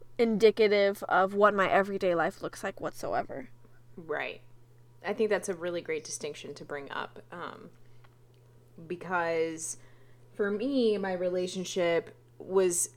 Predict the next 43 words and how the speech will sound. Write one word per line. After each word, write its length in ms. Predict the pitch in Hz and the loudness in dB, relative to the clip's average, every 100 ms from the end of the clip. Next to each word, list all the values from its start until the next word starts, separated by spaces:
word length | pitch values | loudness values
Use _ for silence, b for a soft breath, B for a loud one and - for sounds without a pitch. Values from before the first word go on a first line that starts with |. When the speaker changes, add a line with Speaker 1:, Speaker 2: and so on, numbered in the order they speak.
| _ | _
Speaker 2:
since 220 | 196 226 214 | -2 2 4
I 100 | 190 | 2
started 720 | - 196 202 190 139 - 170 | 4 4 6 4 -2 -14 -4
getting 260 | 180 175 | -2 0
into 260 | 165 170 170 | -2 -4 -2
it 120 | 156 | -2
when 80 | 156 | -2
I 80 | 151 | -4
was, 120 | 143 | -4
like, 160 | 143 - | -6 -6
really 280 | 156 165 156 | -4 -2 -2
young, 440 | 147 156 143 143 - b b | -2 0 -2 -6 -12 b b
which 180 | - 180 | -2 0
now 460 | 180 196 233 180 165 - | 6 10 10 8 4 -2
Speaker 1:
Mm-hmm. 300 | 220 220 214 | -8 -6 -4
Speaker 2:
with 140 | 180 - - - - | -4 -6 -18 -20 -4
the 140 | 190 | -2
younger 340 | 170 180 170 170 | 2 2 2 -2
generations, 540 | 175 170 160 165 156 | -2 0 0 -4 -8
it's 180 | 156 - | -10 -6
normal 380 | 175 165 147 117 | -2 -2 -2 -6
'cause 140 | 175 | -6
they 80 | 160 | -8
grew 200 | 139 151 | -2 -2
up 80 | 143 | 0
with 140 | 127 | -4
it. 140 | 131 - | -6 -6
But, 140 | 135 | -8
I 60 | 160 | -6
mean, 140 | 156 | -6
we 100 | 160 | -8
grew 220 | - 151 156 | -6 0 0
up 100 | 220 | 2
without 320 | 220 226 226 | 2 6 6
Speaker 1:
Right. 80 | 196 | 4
Speaker 2:
it 240 | 143 - | 0 -6
and 320 | 170 147 143 | -8 -8 -6
were 140 | 147 117 | -4 -2
introduced 640 | 156 - 160 175 170 - | -4 -8 -10 -8 -6 -6
to 140 | 156 127 | -4 -4
it. 200 | 87 - b b b - | -6 -10 b b b -12
And 160 | 165 | -10
so 540 | 165 185 180 170 165 | -8 -4 -2 0 -2